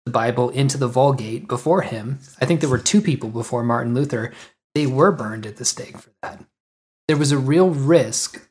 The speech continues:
of attempting to make knowledge accessible to the common man, because that would fundamentally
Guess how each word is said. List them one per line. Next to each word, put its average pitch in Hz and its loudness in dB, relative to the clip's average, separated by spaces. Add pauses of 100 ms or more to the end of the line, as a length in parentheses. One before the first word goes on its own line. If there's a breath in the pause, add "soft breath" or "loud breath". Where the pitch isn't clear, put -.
of 120 -2
attempting 156 -2
to 135 0
make 123 -2 (380 loud breath)
knowledge 123 0
accessible 131 -4
to - -4
the 123 -4
common 113 -4
man, 113 -8
because 113 -10
that 127 -2
would 123 -4
fundamentally 120 -4